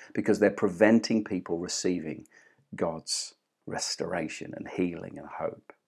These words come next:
Maybe it's the barrier of selfishness or self-centeredness or laziness.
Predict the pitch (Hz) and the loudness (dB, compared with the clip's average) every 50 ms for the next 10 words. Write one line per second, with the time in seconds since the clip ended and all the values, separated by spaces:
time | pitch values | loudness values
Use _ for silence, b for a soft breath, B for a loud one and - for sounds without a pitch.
0 | _ _ _ _ _ _ _ _ _ _ _ _ _ _ _ - 107 104 104 101 | _ _ _ _ _ _ _ _ _ _ _ _ _ _ _ 4 4 6 6 4
1 | - - - 98 92 - 107 95 90 85 87 85 82 80 - - - - - - | 2 2 -2 -4 0 4 4 4 4 4 0 -4 -6 -8 -8 -6 -4 -4 -2 -2
2 | 113 113 143 147 143 - - - - - - - - - - - - - - - | 0 0 0 -2 -4 -6 -12 -12 -12 -12 -12 -10 -10 -10 -12 -14 -20 -20 -20 -20
3 | _ _ _ _ _ _ - 90 - - - - 98 92 - - - - - 95 | _ _ _ _ _ _ -8 -6 -4 -2 0 2 2 2 0 -4 -8 -6 -4 -4
4 | 104 104 104 - - - - - - - - - - - _ _ _ b b b | -4 -6 -8 -10 -16 -14 -14 -14 -14 -16 -20 -20 -20 -20 _ _ _ b b b
5 | b b - 101 95 92 92 98 95 123 131 131 127 120 113 - - - - - | b b 2 4 4 4 2 2 2 4 4 2 2 2 0 -2 -4 -8 -10 -10
6 | - - - - - - - - - | -12 -12 -14 -16 -18 -20 -20 -20 -20